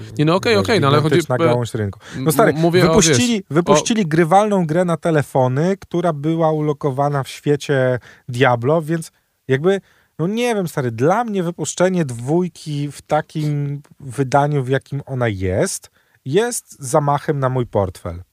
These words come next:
Speaker 1: Mi w, mi w tej dwójce, e, re-, mówię o Resurrected, wystarczyło jedno piekło. I tyle.
Speaker 2: No
Speaker 1: Ja,
Speaker 2: tak,
Speaker 1: nic, nic
Speaker 2: no.
Speaker 1: więcej mnie tam już nie ciekawiło.
Speaker 2: No wiesz, no, no,
Speaker 1: Wszystko
Speaker 2: no.
Speaker 1: widziałem i tyle. Pytanie,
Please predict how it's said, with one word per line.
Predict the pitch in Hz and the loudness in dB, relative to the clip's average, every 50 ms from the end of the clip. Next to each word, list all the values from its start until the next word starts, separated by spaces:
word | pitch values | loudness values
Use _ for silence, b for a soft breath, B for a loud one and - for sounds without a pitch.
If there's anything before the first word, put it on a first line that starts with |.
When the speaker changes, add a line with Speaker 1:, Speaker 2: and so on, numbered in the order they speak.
| _ _ _ _ _ _ _ _ _ | _ _ _ _ _ _ _ _ _
Speaker 1:
Mi | - 120 143 190 196 | -10 -10 -10 -10 -10
w, | - _ - | -14 _ -10
mi | 147 143 175 202 | -8 -8 -8 -8
w | - | -6
tej | - 185 160 | -4 -4 -4
dwójce, | 135 123 117 110 104 95 - - 151 160 | -4 -2 -2 -2 -2 0 0 2 2 2
e, | - - _ _ _ _ _ _ _ | 0 -2 _ _ _ _ _ _ _
re-, | - 123 127 131 131 131 127 135 139 143 131 135 | 0 0 2 2 2 0 0 2 2 2 0 0
mówię | 135 139 139 131 135 131 | -2 0 2 2 4 4
o | |
Resurrected, | 127 131 127 120 120 107 101 98 - - 185 - | 4 4 2 2 2 2 2 0 0 -4 -4 -4
wystarczyło | - 170 - 175 156 - 165 151 | -4 -4 -2 -2 0 0 0 0
jedno | 147 139 127 107 | 0 0 0 -2
piekło. | 92 - 90 87 - - - - - _ _ _ _ - | -4 -4 -6 -6 -8 -10 -16 -18 -18 _ _ _ _ -8
I | - 185 | -8 -6
tyle. | - - 71 - - - _ - | -4 -4 -6 -6 -10 -16 _ -10
Speaker 2:
No | 127 - - | -6 -4 -2
Speaker 1:
Ja, | 120 - | 0 0
Speaker 2:
tak, | - - 101 101 | 0 0 0 -2
Speaker 1:
nic, | - - | -4 -2
nic | 208 214 208 | -2 0 0
Speaker 2:
no. | 196 | 2
Speaker 1:
więcej | 196 202 185 190 190 | 2 0 0 0 -2
mnie | 175 165 | -2 0
tam | 170 170 | 0 0
już | 165 151 - | 0 0 -2
nie | 160 147 | -2 -4
ciekawiło. | - 156 - - - - - - | -2 0 0 2 2 4 4 4
Speaker 2:
No | 131 | 6
wiesz, | 135 131 - | 4 4 2
no, | 302 330 370 | -2 -8 -6
no, | 359 | -4
Speaker 1:
Wszystko | 381 330 330 392 370 | -4 -2 0 2 2
Speaker 2:
no. | |
Speaker 1:
widziałem | 151 135 117 101 113 113 120 143 156 | 2 2 2 4 4 4 4 2 0
i | - 175 | -4 -6
tyle. | - - 175 120 101 B B B B | -2 0 0 0 0 B B B B
Pytanie, | - 190 - 185 151 120 | -6 -2 0 0 2 0